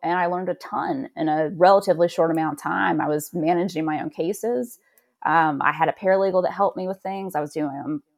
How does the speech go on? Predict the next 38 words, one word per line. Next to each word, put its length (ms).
you 80
know, 120
depositions, 960
uh, 280
doctor's 380
depositions. 800
So 500
he 80
really 220
taught 220
us 180
well. 540
And 580
I'd 200
say 100
about 180
a 40
year 480
and 80
a 40
half 460
after 360
I'd 140
started 460
there, 420
I 80
got 140
a 40
call. 560
Well, 340
I 40
got 200
a 40
text 500
early 180
in 80
the 40
morning, 520